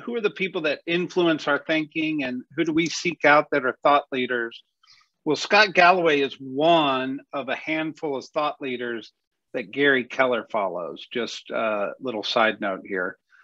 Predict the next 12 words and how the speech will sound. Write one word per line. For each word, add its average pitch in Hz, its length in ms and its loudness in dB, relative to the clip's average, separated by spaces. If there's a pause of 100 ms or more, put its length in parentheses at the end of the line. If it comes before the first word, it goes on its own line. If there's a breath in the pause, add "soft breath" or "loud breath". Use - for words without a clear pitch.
(160)
But 143 140 2
he 233 260 2
talks 165 460 4
about 117 540 4 (540)
the 139 460 0
higher 196 400 4
education 143 1040 0
industry 135 800 -2
is 120 220 -4
the 127 80 -6
most 139 600 2
ripe 139 420 4